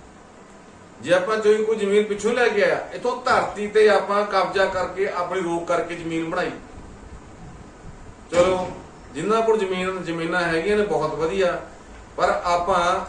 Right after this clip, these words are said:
ਕਈ ਲੋਕ ਵਿਚਾਰੇ ਏਦਾਂ ਦੇ ਹੁੰਦੇ ਜਿਨ੍ਹਾਂ ਕੋਲੇ ਘੱਟ ਜ਼ਮੀਨਾਂ ਹੁੰਦੀਆਂ ਨੇ, ਕਿੱਲਾ ਵੇਚ ਕੇ ਬੱਚੇ ਨੂੰ ਬਾਹਰ ਤੋਰ ਦਿੰਦੇ ਨੇ, ਬਾਅਦ ਵਿੱਚ ਇੱਥੇ ਲੋਕਾਂ ਦਾ ਕਰਜ਼ਾ ਮੋ-, ਮੋੜਦੇ ਫਿਰੀ ਜਾਂਦੇ ਆ।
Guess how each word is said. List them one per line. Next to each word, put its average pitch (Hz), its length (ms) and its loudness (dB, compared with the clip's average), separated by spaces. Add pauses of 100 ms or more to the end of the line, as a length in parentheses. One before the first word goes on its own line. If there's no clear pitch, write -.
(340)
ਕਈ 196 180 2
ਲੋਕ 208 260 6
ਵਿਚਾਰੇ 202 300 2
ਏਦਾਂ 190 200 0
ਦੇ 196 80 0
ਹੁੰਦੇ 185 260 -2
ਜਿਨ੍ਹਾਂ 202 300 -2
ਕੋਲੇ 196 260 0 (120)
ਘੱਟ 190 140 -2
ਜ਼ਮੀਨਾਂ 165 380 -4
ਹੁੰਦੀਆਂ 170 360 -2
ਨੇ, 185 180 -2 (1300)
ਕਿੱਲਾ 214 280 6
ਵੇਚ 208 280 8
ਕੇ 202 300 2 (880)
ਬੱਚੇ 175 300 0
ਨੂੰ 190 140 0
ਬਾਹਰ 170 260 2
ਤੋਰ 190 200 0
ਦਿੰਦੇ 196 220 -4
ਨੇ, 196 140 0
ਬਾਅਦ 190 300 4
ਵਿੱਚ 196 120 -2
ਇੱਥੇ 202 460 2 (640)
ਲੋਕਾਂ 180 500 -2
ਦਾ 180 180 4 (160)
ਕਰਜ਼ਾ 180 300 2
ਮੋ-, 175 200 -2
ਮੋੜਦੇ 170 360 -2
ਫਿਰੀ 156 200 -6
ਜਾਂਦੇ 143 340 -4
ਆ। 131 40 -6